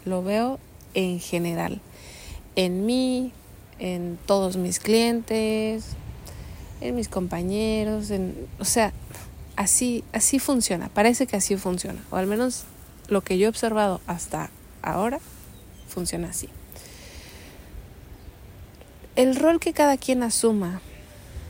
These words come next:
puede variar, pero la recompensa suele ser un sentido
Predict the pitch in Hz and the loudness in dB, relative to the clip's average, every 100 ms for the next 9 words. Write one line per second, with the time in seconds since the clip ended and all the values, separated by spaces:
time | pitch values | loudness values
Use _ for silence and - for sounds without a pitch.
0 | - - - - - - - - - - | -14 -16 -16 -16 -16 -16 -16 -16 -16 -18
1 | - - - 226 226 226 185 170 165 - | -18 -18 2 4 6 6 4 2 -2 -4
2 | - - - - - - - - - 214 | -10 -14 -18 -20 -20 -20 -20 -20 -2 4
3 | 214 214 214 214 - 220 233 262 262 285 | 6 6 6 2 0 0 0 0 2 2
4 | 254 240 226 - 247 403 - - - - | 2 2 2 2 0 -2 -8 -16 -20 -20
5 | - - - - - - - - - - | -20 -20 -20 -20 -20 -20 -20 -20 -20 -20
6 | - - - - - - - 233 233 226 | -20 -20 -20 -20 -20 -12 0 2 4 4
7 | 240 233 220 240 247 247 254 269 | 4 2 2 2 4 4 4 -2